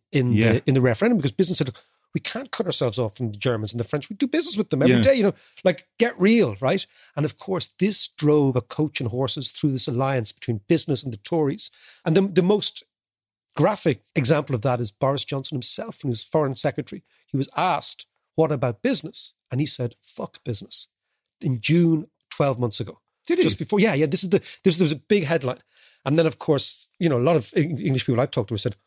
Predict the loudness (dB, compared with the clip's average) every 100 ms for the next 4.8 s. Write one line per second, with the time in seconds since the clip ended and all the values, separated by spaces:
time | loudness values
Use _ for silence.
0 | _ 0 2 2 0 -2 -6 -14 _ _
1 | _ _ _ -12 -6 -2 0 0 0 -2
2 | -4 -4 -6 -6 _ -8 0 4 4 0
3 | -4 -8 -8 -16 _ _ -8 -4 -2 -2
4 | -4 -8 -8 -2 -2 -2 -8 -10